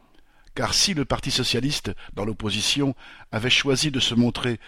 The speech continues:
plutôt respectueux et policé à l'égard de l'U M P, limitant son opposition quasi exclusivement à des joutes verbales sur le terrain parlementaire, la droite battue dans les élections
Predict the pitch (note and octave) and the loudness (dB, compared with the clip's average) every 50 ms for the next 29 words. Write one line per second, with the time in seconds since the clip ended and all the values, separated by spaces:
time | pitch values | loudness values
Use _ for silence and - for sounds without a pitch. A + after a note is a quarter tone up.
0 | - - - - - C3 B2 - C#3 B2 B2 B2+ - - - B2+ - - - C#3+ | -20 -16 -10 -6 -6 -4 -2 0 0 2 2 2 2 2 0 -2 -2 -4 -4 -2
1 | C#3+ C3+ G#2+ G2+ F#2+ - B2 A#2+ A#2 A#2 - - - A#2+ A#2 G#2 - - - - | -2 0 0 -2 -2 -2 -2 -4 -2 -2 -2 0 0 0 -2 -4 -6 -12 -20 -14
2 | - F#2+ G2 G#2 G#2+ G2+ A#2+ G#2+ G2+ F2+ G2 F#2 G2 G2+ G#2 G#2 G2 - - C#3 | -8 -6 -4 -2 0 0 0 0 0 -2 -4 -4 -2 0 0 0 0 0 -2 -4
3 | C#3 C3 B2+ - - - - - - - - - - - G#2+ A#2+ C3 C#3+ C#3+ - | -2 -4 -6 -10 -20 -20 -20 -20 -20 -20 -20 -20 -12 -2 2 4 4 4 4 2
4 | - D3+ D3+ - - A#2+ B2+ B2 G#2 A#2+ A#2 A2 A#2+ A2+ - - - B2 A2 G2+ | 2 2 2 4 4 4 4 4 4 0 -2 -2 -2 0 0 0 0 0 -2 -2
5 | F2 - - A2 G#2+ G2 G#2 G#2+ - - B2 - - - - - B2 A2 A#2+ A#2+ | -4 -4 -4 -4 -2 -2 -4 -4 -4 -4 -2 -2 -2 -2 -4 -4 -6 -4 -4 -4
6 | G#2 A2 A#2 A#2+ A#2 G#2+ - - - - - - F#2+ F2+ G2 F#2+ F#2 - C3+ B2+ | -2 -2 0 0 0 -2 -6 -10 -18 -12 -8 -6 -4 -2 -2 0 0 0 -2 -4
7 | - G2+ F2+ G#2 A2+ G#2+ G2+ G#2+ A2+ A2 G2+ F#2+ F2 - - - - - - G2+ | -6 -6 -4 -4 -2 -2 -2 -2 -2 -2 -2 -4 -6 -10 -16 -12 -6 -4 -2 -2
8 | G2+ G#2 - - G#2+ G#2 A2 G#2 - F#2 F#2 F#2+ G2 G2 F#2 - - A#2+ A#2+ A#2+ | -2 -2 -2 -2 -2 0 0 -2 -2 -4 -4 -2 -2 -2 -2 -2 -2 -2 -2 -2
9 | B2 A#2+ A#2+ - - - - _ _ _ _ - - - - - - B2 A#2+ A2+ | -4 -6 -10 -12 -16 -20 -20 _ _ _ _ -20 -20 -20 -14 -4 0 0 0 0
10 | A#2 B2 C#3+ C3 - - F2 - F#2 - B2+ B2 - - D3+ C3 A#2+ G#2+ G2+ G2+ | 2 2 2 2 2 0 -6 -4 0 0 0 0 0 -2 -4 -2 -2 0 0 0
11 | F#2+ A2 G#2 G#2 - - - - A#2 A#2 A#2 | 0 -2 -2 -2 -2 -2 -2 0 0 -2 -2